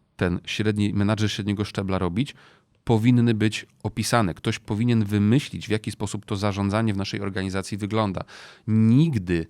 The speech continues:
nie zrzucam na barki menadżerów średniego szczebla, że tam wymyśl, jak chcesz zarządzać swoim zespołem. On odpowiada normalnie, ja odpowiadam fajnie i on coś tam zarządza, a po trzech miesiącach zespół rotuje, ja-, jakość w tym zespole spada,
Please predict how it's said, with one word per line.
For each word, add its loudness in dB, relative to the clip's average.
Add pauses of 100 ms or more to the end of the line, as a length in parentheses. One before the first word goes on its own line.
nie -2
zrzucam -4
na -2
barki -2
menadżerów -2
średniego -4
szczebla, -4 (500)
że -20
tam -2
wymyśl, 2 (140)
jak -4
chcesz -4
zarządzać -2
swoim -2
zespołem. -4
On 0
odpowiada -4
normalnie, -2
ja -2
odpowiadam -8
fajnie 0 (280)
i 0
on 2
coś -8
tam -4
zarządza, -4
a -4
po -10
trzech -8
miesiącach -6
zespół -6
rotuje, 0 (200)
ja-, -8
jakość -6
w -20
tym -6
zespole -2
spada, 0